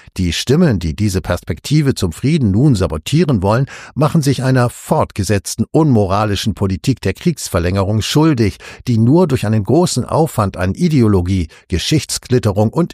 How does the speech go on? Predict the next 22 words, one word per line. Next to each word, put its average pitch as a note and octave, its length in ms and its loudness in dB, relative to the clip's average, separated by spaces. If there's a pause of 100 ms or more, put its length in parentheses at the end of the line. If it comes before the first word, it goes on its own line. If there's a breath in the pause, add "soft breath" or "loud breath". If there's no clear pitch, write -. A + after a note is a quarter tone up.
Irreführung A#2 600 2
so C#3 280 2
lange F#2 260 0
Bestand - 500 -6
haben - 220 -8
konnte. - 400 -10 (640)
Hier D#3+ 200 2
folgt D3 320 0
nun C#3 180 4
eine G#2+ 160 0
maschinelle G2+ 540 2
Übersetzung. - 720 -2 (200)
Trump A#2 420 0
hat G2 180 -4
auf E2+ 240 -2
Truth G2+ 300 2
Social C3+ 580 0
geschrieben: E2+ 520 -4 (1600)
Man B2 140 0
stelle E2+ 320 0
sich D2 220 -4
vor, - 400 -6